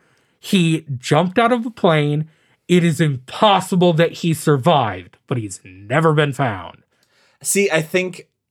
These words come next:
Speaker 2: I think the difference with, uh, and we talked about some of the on, on the Unsolved Mysteries, uh, last episode too. I think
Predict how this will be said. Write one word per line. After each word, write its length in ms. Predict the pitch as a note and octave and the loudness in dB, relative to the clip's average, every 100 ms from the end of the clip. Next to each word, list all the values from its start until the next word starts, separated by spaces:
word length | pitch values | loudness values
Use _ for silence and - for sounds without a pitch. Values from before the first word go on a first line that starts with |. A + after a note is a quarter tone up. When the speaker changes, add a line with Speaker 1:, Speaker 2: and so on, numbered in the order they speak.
| _ _ | _ _
Speaker 2:
I 60 | C#3+ | -2
think 280 | - G#3+ | 0 -2
the 80 | - | -2
difference 760 | E3 B3+ - C3+ A#2 B2+ - - _ _ _ | -2 -4 -2 -2 -2 -6 -14 -18 _ _ _
with, 500 | A#2+ C3+ C#3+ C#3 - - | -4 2 2 0 -10 -6
uh, 320 | B2+ A#2 G#2+ | -2 0 -2
and 140 | D3+ D#3 | 0 0
we 80 | D#3+ | 2
talked 240 | E3+ D#3 | 0 0
about 180 | D#3+ D3+ | -2 -2
some 200 | - C#3+ | -4 -6
of 80 | C3 | -6
the 120 | C3 | -2
on, 220 | C3 C3 | 0 -2
on 200 | A2 B2 | -2 -4
the 100 | A#2+ | -2
Unsolved 360 | A#2+ A2 A2 G#2 | -4 -6 -8 -6
Mysteries, 840 | G#2+ - G#2 G2 F2 F#2 - - | -8 -6 -6 -4 -6 -8 -12 -14
uh, 260 | - G2+ E2+ | -10 -8 -8
last 300 | G2 C#3+ C#3 | -2 -2 -2
episode 360 | A2 A2+ G#2 F#2+ | -10 -8 -10 -6
too. 280 | D3+ A#2 - _ - - | -4 -4 -6 _ -20 -8
I 100 | G#2+ | -6
think 540 | C3+ - F3+ F#3+ - | -6 -2 -2 -2 -10